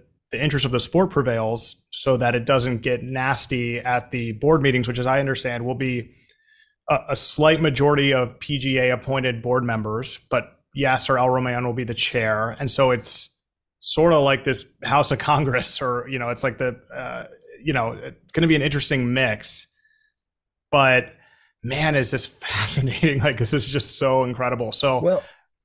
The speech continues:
Speaker 2: it, yeah, it has a whole, a whole other layer in the sense that, you know, these,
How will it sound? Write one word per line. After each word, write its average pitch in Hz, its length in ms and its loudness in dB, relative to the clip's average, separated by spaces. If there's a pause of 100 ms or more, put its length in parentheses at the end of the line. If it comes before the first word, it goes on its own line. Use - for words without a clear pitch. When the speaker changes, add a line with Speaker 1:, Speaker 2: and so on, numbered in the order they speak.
(120)
Speaker 2:
it, - 220 -8 (1000)
yeah, 156 160 -6
it 143 200 -8
has 170 200 0
a 143 60 0
whole, 175 420 0
a 110 60 -12
whole 160 560 -6 (240)
other 175 200 -4
layer 131 520 -4
in 120 200 -10
the 110 60 -10
sense 123 360 -8
that, 107 180 -12
you 147 80 -6
know, 120 140 -2
these, 151 420 -8